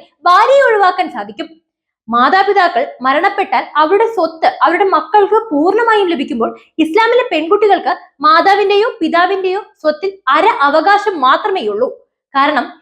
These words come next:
ഇസ്ലാമിലെ സ്ത്രീ അരപുരുഷൻ മാത്രമാണ്. ഇവിടെ നിയമത്തിന് മുമ്പിൽ എല്ലാവരും തുല്യരല്ല എന്ന് മാത്രമല്ല, ഇവിടെ അനീതിക്കെന്നും അടിമപ്പെടേണ്ടി വരുന്നത് ആ സമുദായത്തിലെ സ്ത്രീകൾ മാത്രമാണ്. ലിംഗനീതിയാണ് അടിസ്ഥാനപരമായി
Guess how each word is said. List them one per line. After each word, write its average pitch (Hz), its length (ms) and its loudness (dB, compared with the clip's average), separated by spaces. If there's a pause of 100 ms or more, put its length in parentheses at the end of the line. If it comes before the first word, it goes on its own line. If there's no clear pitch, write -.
(140)
ഇസ്ലാമിലെ 320 420 -2
സ്ത്രീ 311 300 -6 (220)
അരപുരുഷൻ 320 600 0
മാത്രമാണ്. 214 760 -4 (140)
ഇവിടെ 320 380 2
നിയമത്തിന് 320 440 2
മുമ്പിൽ 370 380 2
എല്ലാവരും 349 500 2 (100)
തുല്യരല്ല 370 460 -2
എന്ന് 370 280 0
മാത്രമല്ല, 311 720 2 (220)
ഇവിടെ 403 340 0
അനീതിക്കെന്നും 370 680 0 (200)
അടിമപ്പെടേണ്ടി 392 680 2
വരുന്നത് 302 360 0 (280)
ആ 349 80 4 (160)
സമുദായത്തിലെ 381 560 -2
സ്ത്രീകൾ 339 540 -6
മാത്രമാണ്. 254 600 -2 (760)
ലിംഗനീതിയാണ് 427 960 2
അടിസ്ഥാനപരമായി 359 880 2